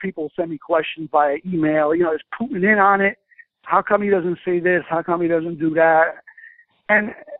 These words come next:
you know, it's sort of like the movie The Godfather, where you, you see the big mafia players – uh, playing along, yet at the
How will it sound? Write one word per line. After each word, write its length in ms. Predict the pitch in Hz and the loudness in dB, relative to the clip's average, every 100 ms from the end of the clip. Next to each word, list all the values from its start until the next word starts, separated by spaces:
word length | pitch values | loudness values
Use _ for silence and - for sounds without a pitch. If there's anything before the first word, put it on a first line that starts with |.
| - - - - - _ _ _ _ _ _ | -8 -6 -8 -14 -20 _ _ _ _ _ _
you 140 | 208 | 0
know, 80 | 233 | 2
it's 140 | 208 - | 2 -2
sort 160 | 277 339 | -2 0
of 60 | |
like 200 | 302 277 | 0 0
the 80 | 180 | -2
movie 260 | 175 196 170 | -2 -2 0
The 100 | 147 | -2
Godfather, 720 | 135 160 165 - 139 127 143 | 0 -2 -2 -6 -8 -8 -12
where 140 | 151 | -12
you, 200 | 160 156 - - | -14 -16 -18 -16
you 180 | 226 160 - - | -14 -12 -12 -4
see 140 | 196 | 0
the 100 | 170 | 2
big 300 | 147 175 151 | 2 0 0
mafia 420 | 165 156 170 147 | 0 0 0 -4
players – 500 | 131 170 170 143 135 - - _ _ _ _ _ _ | -4 -2 2 2 0 -4 -14 _ _ _ _ _ _
uh, 240 | 151 147 139 - | -6 -4 -6 -2
playing 320 | 226 240 208 | 0 2 0
along, 560 | 202 220 220 175 165 | 2 2 2 2 0
yet 220 | 180 190 185 | -2 0 0
at 100 | 165 | -6
the 80 | - | -8